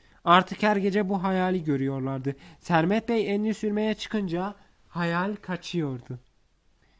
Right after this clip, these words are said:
Biraz alışır gibi oldular. Fakat bir gece hepsi uyurken müthiş bir sarsıntı köşkü yerinden oynattı. Balkonlara koştular,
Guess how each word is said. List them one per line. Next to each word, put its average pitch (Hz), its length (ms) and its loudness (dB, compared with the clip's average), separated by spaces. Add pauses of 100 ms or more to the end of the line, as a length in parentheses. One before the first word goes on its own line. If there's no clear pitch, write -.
(400)
Biraz 202 280 8
alışır 214 360 2
gibi 202 220 0
oldular. 147 420 2 (200)
Fakat 214 360 2
bir 233 100 2
gece 214 300 0
hepsi 226 240 -4
uyurken 220 640 0 (240)
müthiş 202 420 4
bir 240 120 6
sarsıntı 226 960 4 (360)
köşkü 185 360 2
yerinden 190 540 2
oynattı. 139 580 -4 (320)
Balkonlara 185 680 6
koştular, 156 640 0